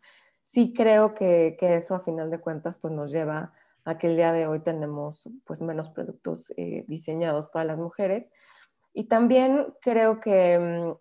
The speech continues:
hasta cierto punto sí se llega a considerar un poco, eh, discriminatorio el tratar de tener productos nada más enfocados para,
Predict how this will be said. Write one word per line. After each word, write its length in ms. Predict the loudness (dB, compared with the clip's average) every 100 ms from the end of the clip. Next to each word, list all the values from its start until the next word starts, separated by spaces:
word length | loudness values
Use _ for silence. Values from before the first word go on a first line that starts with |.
| -10
hasta 260 | -8 -8 -8
cierto 320 | -6 -6 -6
punto 520 | -6 -2 0 0 -2 -6
sí 180 | -10 -6
se 140 | -2
llega 220 | 0 0
a 80 | -2
considerar 640 | -8 -6 -2 -2 0 -2
un 120 | -4 -6
poco, 560 | -8 -2 0 0 -6 _ _ _ _ -4
eh, 200 | -2 0
discriminatorio 1200 | -2 -6 -4 -4 -2 -4 -4 -2 0 0 -2 -2
el 120 | -4
tratar 300 | -4 -4 -2
de 80 | -2
tener 400 | -4 -8 -8 -4
productos 680 | -4 -4 -4 -6 -6 -10 _ _ _
nada 240 | -4 -2 -2
más 200 | -4 -8
enfocados 600 | -10 -12 -10 -10 -10 -12
para, 480 | -10 -8 -10 -18